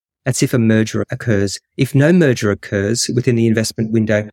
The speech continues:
the spac has to liquidate, returning its cash to shareholders, basically returning ten dollars per share to public shareholders. There are a couple of things to note here in addressing your question. One is that public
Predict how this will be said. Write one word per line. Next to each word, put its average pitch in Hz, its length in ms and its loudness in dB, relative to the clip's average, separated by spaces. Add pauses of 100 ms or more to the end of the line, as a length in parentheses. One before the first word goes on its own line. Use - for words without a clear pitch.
the 131 80 -2
spac 139 320 -2
has 139 200 -2
to 120 100 0
liquidate, 110 600 -2 (260)
returning 147 460 0
its 139 200 -2
cash - 360 -4
to 127 100 -6
shareholders, 107 720 -2 (180)
basically 127 500 0
returning 110 460 0
ten 113 200 0
dollars 104 300 0
per 104 220 -4
share 98 360 -2
to - 280 -6
public 113 360 -6
shareholders. 107 680 -6 (540)
There 160 140 2
are 165 60 2
a 151 40 -2
couple 175 360 -2
of 135 80 -2
things 127 480 0
to 135 120 0
note 120 300 2
here 110 380 -6 (340)
in 131 160 2
addressing 120 400 0
your 104 100 2
question. 110 560 -2 (140)
One 147 320 2
is 175 200 0
that 131 260 -2
public 147 440 0